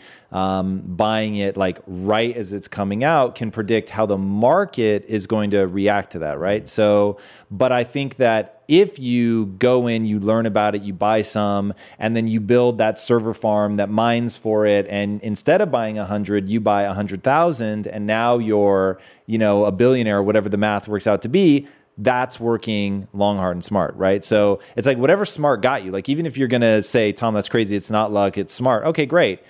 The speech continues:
But now combine that with working long and hard as well, and you get more. Like,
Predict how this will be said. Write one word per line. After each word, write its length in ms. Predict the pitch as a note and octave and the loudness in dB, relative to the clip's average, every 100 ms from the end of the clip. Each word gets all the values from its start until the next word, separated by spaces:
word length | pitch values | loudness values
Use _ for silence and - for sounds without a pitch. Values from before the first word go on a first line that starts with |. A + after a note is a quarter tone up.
| - _ | -20 _
But 100 | B2 | 0
now 300 | C3 F3 E3+ | 2 2 2
combine 400 | D3+ C#3 B2 C3 | 0 -2 -2 0
that 260 | B2+ A#2+ A2+ | 0 0 0
with 400 | G#2 G#2+ - - | 0 0 -2 -4
working 680 | G2+ A2+ - A2+ G#2+ G#2+ G#2 - | 0 0 0 0 0 -2 -6 -12
long 400 | F#2+ G#2+ A#2 A2+ | -2 2 2 0
and 80 | A2 | -4
hard 340 | A#2+ B2 A#2 | 0 0 0
as 200 | G#2+ - | -4 -6
well, 440 | G2 B2+ F#3 D#3 C#3 | -2 2 4 4 2
and 140 | B2 | -2
you 140 | B2 | -4
get 320 | A#2 C3 C3+ A2+ | -2 0 0 -4
more. 340 | G2+ D3 G2+ | 0 2 2
Like, 220 | A2 - | 0 -4